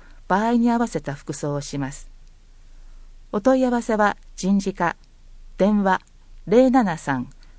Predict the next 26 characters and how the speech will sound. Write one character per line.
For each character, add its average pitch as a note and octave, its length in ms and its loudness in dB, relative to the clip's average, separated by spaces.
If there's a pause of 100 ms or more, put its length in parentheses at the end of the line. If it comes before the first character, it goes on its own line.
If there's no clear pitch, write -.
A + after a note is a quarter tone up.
(100)
四 B3 260 6
四 A#3+ 260 4
一 C#3 220 -6
の C3 260 -4
二 A3+ 240 0
一 G3+ 220 -8
三 D3+ 260 -2
四、 C3+ 240 -4 (480)
フ C4 100 0
ァ C4 60 2
ッ B3+ 60 -10
ク - 120 -8
ス C3 240 -8 (380)
零 A#3+ 240 4
七 G3+ 300 2
三 B2 300 -4 (360)
四 A#3+ 260 4
二 A#3 240 4
二 D#3 160 -2
の C3+ 160 -4 (360)
九 B3+ 140 0
三 A#3+ 340 0
一 - 260 -4
二 G3 200 0
で A2 140 -12
す。 - 200 -16